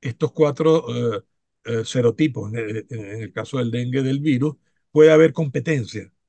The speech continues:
entre ellos para la, eh, eh, inducción de la respuesta inmune que uno quiere, y eso es uno de los problemas que, de hecho, eh, eh, se ha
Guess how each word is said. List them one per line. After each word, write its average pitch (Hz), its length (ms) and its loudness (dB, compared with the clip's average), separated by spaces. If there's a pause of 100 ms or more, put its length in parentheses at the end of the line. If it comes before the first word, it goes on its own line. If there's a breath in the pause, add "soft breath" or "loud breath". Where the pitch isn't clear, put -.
entre 127 400 -2
ellos 139 300 0 (260)
para 123 260 -2
la, 120 520 -2 (260)
eh, 117 300 -2
eh, 117 460 -2
inducción 123 760 -2 (240)
de 123 80 -6
la 120 100 -4
respuesta 117 380 -4
inmune 139 280 0
que 139 100 -2
uno 147 140 -4
quiere, 139 380 0 (260)
y 131 140 0
eso 123 200 -2
es 135 60 4
uno 170 180 2
de 143 40 0
los 123 120 -2
problemas 123 440 -4
que, 120 240 -6
de 117 240 -2
hecho, 131 340 -8 (200)
eh, 117 240 -8
eh, 110 160 -6
se 110 280 -8
ha 117 280 -6